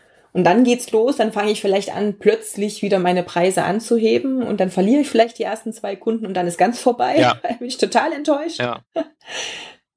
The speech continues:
Speaker 1: Das ist halt auch eine schwierige Geschichte.
Speaker 2: Ja.
Speaker 1: Gut. Sehr schön.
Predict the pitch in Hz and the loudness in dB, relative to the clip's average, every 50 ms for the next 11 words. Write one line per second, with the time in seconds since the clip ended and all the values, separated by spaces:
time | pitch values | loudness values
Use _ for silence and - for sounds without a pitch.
0 | _ _ _ _ - 208 196 196 196 - - - - - - 190 190 185 190 - | _ _ _ _ 0 2 2 2 2 -2 -4 -4 -4 -4 -2 -2 -2 0 0 0
1 | - 170 165 170 170 165 165 170 165 - _ - - - - 180 175 170 160 165 | 2 2 2 2 2 0 0 -2 -4 -8 _ -14 -10 -4 -4 -2 -2 -2 -4 -6
2 | 170 165 165 - 175 165 165 - 165 165 170 165 - _ _ _ _ _ _ _ | -4 -4 -2 0 0 0 0 0 0 0 -2 -4 -8 _ _ _ _ _ _ _
3 | - 120 127 131 123 - - - _ - - 240 339 403 254 180 - - - - | -6 -6 -4 -4 -6 -8 -12 -18 _ -2 2 4 6 6 4 2 -2 -6 -12 -12
4 | _ _ _ _ _ - 247 - _ _ _ _ _ _ _ _ _ _ _ _ | _ _ _ _ _ -20 -20 -20 _ _ _ _ _ _ _ _ _ _ _ _
5 | _ _ - - - - - - _ _ - - - - - - - - 170 160 | _ _ -20 -18 -18 -18 -18 -18 _ _ -10 -4 0 0 0 0 0 0 0 0
6 | 156 170 - | 0 -2 -6